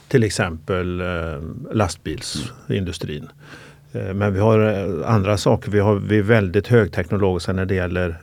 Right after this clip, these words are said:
sensorer, eh, radarer, eh, och, och sak-,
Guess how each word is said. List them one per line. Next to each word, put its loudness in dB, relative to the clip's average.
sensorer, 2
eh, -8
radarer, 4
eh, -6
och, 4
och 2
sak-, 0